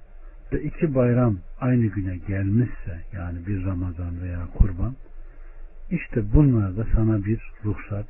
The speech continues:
vardır. Ama Allah'ın ve onun Resulünün ruhsatlarının dışında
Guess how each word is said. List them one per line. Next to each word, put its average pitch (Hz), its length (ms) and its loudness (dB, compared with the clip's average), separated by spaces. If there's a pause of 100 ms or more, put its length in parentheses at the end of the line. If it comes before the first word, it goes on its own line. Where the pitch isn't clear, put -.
(300)
vardır. 92 540 -6 (720)
Ama 110 340 2 (760)
Allah'ın 131 580 6 (260)
ve 113 220 2 (140)
onun 127 320 6
Resulünün 110 580 4
ruhsatlarının 107 840 2
dışında 95 500 -2